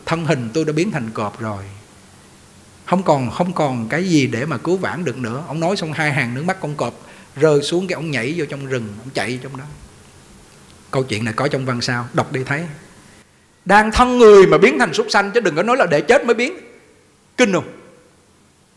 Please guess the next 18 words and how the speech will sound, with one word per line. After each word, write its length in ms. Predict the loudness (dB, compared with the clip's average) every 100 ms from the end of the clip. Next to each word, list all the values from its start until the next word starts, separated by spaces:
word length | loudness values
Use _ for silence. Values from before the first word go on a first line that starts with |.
| _ _ _ _ _ _ _ _ _ -2
Đến 120 | 0
lúc 180 | 0 4
đó 240 | 6 8
là 160 | 8 4
nó 140 | 4
đã 220 | 4 2 2
trở 140 | 0
thành 220 | 0 -2
ho 220 | 2 4
báo, 280 | 4 4 2
nó 80 | 0
trở 120 | 0
thành 240 | -2 -2 0
quả 240 | 2 2
báo 280 | 2 2 4
hiện 300 | 4 4 4
tiền 320 | 4 4 4
luôn. 360 | 2 2 -2